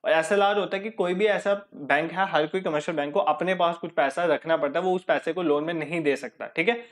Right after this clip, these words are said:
वो इस फॉर्म में होना चाहिए कि जल्दी लिक्विड, मतलब मनी की फॉर्म में कन्वर्ट हो जाए, जैसे गोल्ड की फॉर्म में रख सकता है,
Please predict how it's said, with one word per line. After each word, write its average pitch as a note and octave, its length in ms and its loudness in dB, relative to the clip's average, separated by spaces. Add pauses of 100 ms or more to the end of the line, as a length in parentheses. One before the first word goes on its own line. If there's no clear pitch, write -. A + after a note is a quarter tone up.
(240)
वो F#3+ 320 0
इस G3+ 240 -2
फॉर्म F#3 260 2
में G#3+ 80 2
होना F#3 160 0
चाहिए G3+ 220 -2
कि G3 60 -2
जल्दी E3 260 0
लिक्विड, D#3+ 380 -2
मतलब D#3 180 -2
मनी D3+ 240 0
की F3 80 -4 (500)
फॉर्म D3 180 2
में G3 160 -2 (300)
कन्वर्ट D3 300 2
हो C3 60 -4
जाए, C3+ 140 -2
जैसे D3+ 220 0
गोल्ड D#3 300 2
की D#3+ 100 0
फॉर्म D#3 220 0
में D3+ 80 0
रख C#3 140 0
सकता C#3 300 -4
है, C#3+ 120 -6